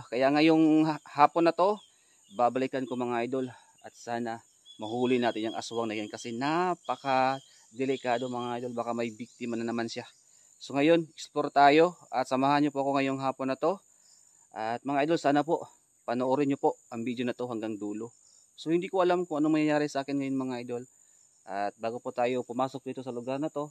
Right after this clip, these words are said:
at bago po tayo nag-intro, so meron tayong dasal, no, para protection po sa ating sarili. So yun lang po, sana samahan niyo ako ngayon. So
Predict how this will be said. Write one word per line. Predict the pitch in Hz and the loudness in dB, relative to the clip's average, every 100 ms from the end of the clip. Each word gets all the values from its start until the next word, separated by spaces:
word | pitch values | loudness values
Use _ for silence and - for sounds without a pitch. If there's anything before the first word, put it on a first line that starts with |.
| _ | _
at | - 104 | -18 -10
bago | 110 117 | -8 -8
po | 117 | -10
tayo | - 120 127 | -6 -4 -4
nag-intro, | 113 - 127 123 113 107 _ _ _ _ _ | -6 -8 -12 -6 -6 -8 _ _ _ _ _
so | - 104 101 104 98 104 104 _ _ - | -10 -6 -6 -6 -8 -14 _ _ _ -20
meron | 101 110 117 | -10 -6 -6
tayong | 113 117 117 | -4 -4 -4
dasal, | 113 - 120 | -4 -2 -2
no, | 113 113 | -2 -6
para | 107 101 | -6 -6
protection | - 110 107 - 107 | -8 -12 -10 -10 -10
po | 117 | -10
sa | 104 98 | -12 -12
ating | 110 - | -14 -14
sarili. | 90 90 87 - _ _ _ _ _ | -16 -16 -18 -20 _ _ _ _ _
So | - | -4
yun | 131 156 | 0 2
lang | 165 | 0
po, | - 220 139 | 4 4 4
sana | 151 151 | 2 2
samahan | 139 131 143 | 4 4 4
niyo | 135 | 2
ako | 131 139 | 0 4
ngayon. | 156 196 185 | 6 6 2
So | - - 95 | -12 -10 -10